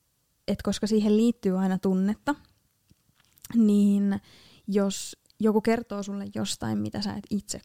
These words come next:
koe, niin kuuntele ja kuuntele ihan hiljaa.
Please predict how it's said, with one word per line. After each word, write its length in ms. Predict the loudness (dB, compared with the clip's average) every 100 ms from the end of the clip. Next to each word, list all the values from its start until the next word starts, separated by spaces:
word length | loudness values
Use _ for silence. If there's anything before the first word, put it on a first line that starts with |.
| -14
koe, 280 | -8 -6 -8 _ _ _ _ _ _ _ -20 -20 -4
niin 640 | 0 2 2 2 2 0 -4 _ _ _ _ _ _ _ _ _ _ _ _ _
kuuntele 540 | 2 2 2 -6 -6 -8 _ _ _ _ _ _ -8 -2
ja 200 | -2 -4 -10 0
kuuntele 320 | 2 2 -2
ihan 200 | -6 -8
hiljaa. 460 | -8 -6 -4 -4